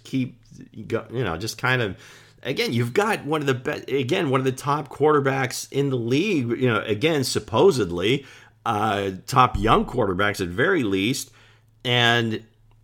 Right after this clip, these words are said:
they spent a bunch of money in free agency, and it's still kind of, I don't know, I mean, same old Chargers. D-, injury riddled, it seems like every year.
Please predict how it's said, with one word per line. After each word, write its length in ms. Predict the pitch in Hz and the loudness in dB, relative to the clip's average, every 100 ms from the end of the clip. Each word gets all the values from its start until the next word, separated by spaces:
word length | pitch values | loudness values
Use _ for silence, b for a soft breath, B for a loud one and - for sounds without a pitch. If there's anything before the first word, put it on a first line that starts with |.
| - | -2
they 140 | 110 | 0
spent 380 | 101 - 123 143 | 2 0 2 2
a 40 | |
bunch 280 | 151 156 151 | 4 2 2
of 80 | 156 | 0
money 260 | 143 143 147 | 2 2 0
in 80 | |
free 300 | 131 - 135 | -2 -2 2
agency, 600 | 127 123 120 117 - 131 | 4 2 0 -2 -2 -2
and 160 | - 117 | -2 -2
it's 160 | 113 - | -2 -2
still 480 | - - 170 165 147 | -4 -2 2 2 -2
kind 360 | 123 143 143 | -4 -4 -2
of, 180 | 135 - - | -2 -6 -6
I 120 | 113 | -2
don't 100 | 139 | 0
know, 260 | 180 - 104 | 0 0 0
I 60 | |
mean, 140 | 95 98 | -2 -2
same 340 | - 123 135 | 0 2 2
old 160 | 139 - | 0 -2
Chargers. 560 | 143 196 269 80 82 | -4 -4 -4 -6 -8
D-, 400 | 82 - - - - | -12 -18 -20 -20 -8
injury 560 | 131 151 139 160 165 160 | 0 2 2 4 4 2
riddled, 600 | 123 123 135 156 156 - - | 4 4 4 2 0 -8 -14
it 160 | - 110 | -8 -6
seems 320 | - 139 139 | -2 -2 -2
like 160 | 139 131 | -2 0
every 240 | 135 135 | 0 2
year. 400 | 120 120 139 147 | 2 2 2 0